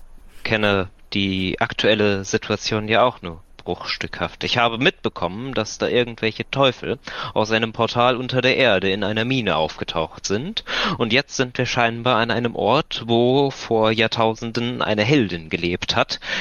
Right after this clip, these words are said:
die sich gegen die Teufel gestellt hat und scheinbar dort oben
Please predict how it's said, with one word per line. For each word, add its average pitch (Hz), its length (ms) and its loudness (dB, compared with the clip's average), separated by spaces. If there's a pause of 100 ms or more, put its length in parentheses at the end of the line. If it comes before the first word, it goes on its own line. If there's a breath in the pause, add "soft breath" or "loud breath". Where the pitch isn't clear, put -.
(140 loud breath)
die 107 80 2
sich 107 220 0
gegen 120 220 2
die 120 80 0
Teufel 107 420 2
gestellt 104 500 2
hat - 220 -2
und 98 140 -8
scheinbar 101 420 0
dort 104 220 -2
oben 92 460 -2